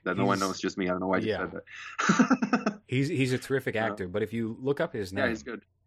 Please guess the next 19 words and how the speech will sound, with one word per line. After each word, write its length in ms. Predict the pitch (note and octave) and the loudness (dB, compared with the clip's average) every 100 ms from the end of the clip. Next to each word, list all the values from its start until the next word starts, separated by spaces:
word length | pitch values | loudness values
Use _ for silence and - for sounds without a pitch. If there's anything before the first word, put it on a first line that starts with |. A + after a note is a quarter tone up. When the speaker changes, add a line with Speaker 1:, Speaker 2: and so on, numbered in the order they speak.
| _ _ _ _ _ | _ _ _ _ _
Speaker 2:
there's 220 | A#2 G#2+ | -6 -2
a 60 | G2+ | 0
weird 460 | F#2 F#2+ A#2+ B2+ - | 0 -2 0 0 0
article 640 | A#2+ G#2 G#2+ G#2+ E2 - _ _ - - | 0 0 0 -4 -8 -12 _ _ -20 -10
on 140 | G2 | -6
a 60 | G2 | -4
website 520 | G2 G#2 - G2+ F#2+ | -2 -4 -4 -6 -6
like 280 | E2+ E2 - | -8 -8 -10
this, 400 | E2+ D#2 - - _ _ _ _ | -14 -14 -16 -20 _ _ _ _
which 200 | G2+ G#2+ | -8 -6
is 140 | G2 | -6
like, 400 | F#2 F2 F2 - - - - _ - | -6 -8 -10 -16 -20 -20 -20 _ -20
"Bokeem 680 | F2+ A2+ D#3 - - C#3+ E3+ | 0 4 4 4 0 0 2
Woodbine 560 | C3 D3 G2+ G2+ - D#2 | 4 4 4 -4 -6 -10
has 260 | G2 E2+ | -8 -8
mental 420 | F2 F#2+ A#2 B2+ A#2 | -6 -4 -2 -4 -2
illness." 580 | A#2 A#2 G2+ D2+ - - - - - | -2 -2 -4 -10 -12 -12 -14 -14 -2
<laughs> 380 | - - - - | -2 -2 -6 -12
Bo-, 300 | A#2 B2 | 0 2